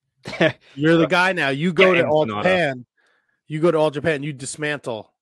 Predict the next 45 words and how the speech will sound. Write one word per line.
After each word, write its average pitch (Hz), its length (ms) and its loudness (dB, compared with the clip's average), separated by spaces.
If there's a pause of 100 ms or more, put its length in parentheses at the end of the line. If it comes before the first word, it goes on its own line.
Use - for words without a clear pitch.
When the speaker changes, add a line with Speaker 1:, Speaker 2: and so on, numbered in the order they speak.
Speaker 2:
Kongo 110 500 -8 (120)
for - 140 -12
me. 110 280 -12 (1900)
Speaker 1:
It'd 131 100 -20
be 135 80 -4
Speaker 2:
You're 156 80 0
the 185 120 -4
Speaker 1:
interesting. - 220 -10
Speaker 2:
assassin." 120 440 -8
And 123 100 -14
he 123 60 -12
gets, 127 180 -6
like, 123 140 -12
a 120 60 -14
fucking 135 300 -8
mean 127 200 -8
streak, 123 320 -8
and 120 80 -8
he 120 40 -10
goes 120 220 -4
over 120 160 -6
there 120 180 -2
for 113 120 -8
a 110 60 -12
couple 113 240 -8
months 117 280 -8
and 117 240 -10 (680)
comes 127 280 -6
back, 123 340 0
and 131 80 -6
he's, 117 160 -6
like, 117 380 -8 (220)
ornery 131 560 -2
at 117 220 -4 (140)
Naito 120 460 -6
for 117 120 -10
sending 120 340 -4
him 120 100 -6
over 117 180 -4
there 113 200 -4
by 107 180 -6
himself, 113 580 -6
and, 107 220 -16 (180)
you 127 140 -16
know. 110 240 -16